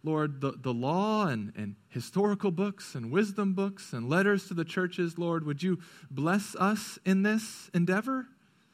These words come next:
Would you help me speak your truth? Would you help us receive and hear your truth?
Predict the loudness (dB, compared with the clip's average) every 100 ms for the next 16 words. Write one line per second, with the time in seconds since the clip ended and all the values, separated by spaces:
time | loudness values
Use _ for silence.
0 | _ _ -2 2 2 4 2 4 2 0
1 | -2 -2 -2 -8 _ _ -2 -2 -2 -4
2 | -2 -2 -4 -4 -2 0 0 0 0 -2
3 | -4 -6 -4 -2 -2 -2 -6 -2 0 0
4 | 0 -4 -6 -6 -6